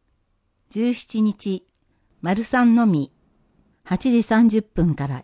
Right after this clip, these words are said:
十七時。場所、国分寺市民サービスコーナー。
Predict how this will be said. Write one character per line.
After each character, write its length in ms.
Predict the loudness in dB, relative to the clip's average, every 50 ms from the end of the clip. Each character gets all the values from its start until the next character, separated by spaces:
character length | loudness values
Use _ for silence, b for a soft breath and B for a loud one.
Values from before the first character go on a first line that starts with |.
| -12
十 200 | -6 -2 -2 -2
七 280 | -2 -4 -6 -4 -4 -4
時。 220 | -4 -6 -10 -12 -14 _ _ _ _ _ _ _ _ _ _ _ _ _ _ _ _ _ _ _ _ _ _ _ _ _ _ _ _ _ _ _ _ _ _ _ _
場 160 | -6 -6 -6
所、 320 | -4 -2 -2 -2 -2 -4 -8 _ _ _ _ _ _ _ _ _ _ _ _ _ _ _ _ _
国 300 | -10 -4 0 0 0 2
分 260 | 2 4 4 4 2
寺 300 | 2 -2 -4 -4 -6 -10
市 160 | -8 -4 0
民 240 | 2 2 2 2 2
サ 200 | 0 0 -2 -2
ー 20 | -2
ビ 80 | -4
ス 120 | -6 -8 -10
コ 240 | -4 -2 0 0
ー 20 | 2
ナ 420 | 0 -2 -4 -6 -8 -12 -16 -18
ー。 1400 | _ _ _ _ _ _ _ _ _ _ _ _ _ _ _ _ _ _ _ _ _ _ _ _ _ _ _ _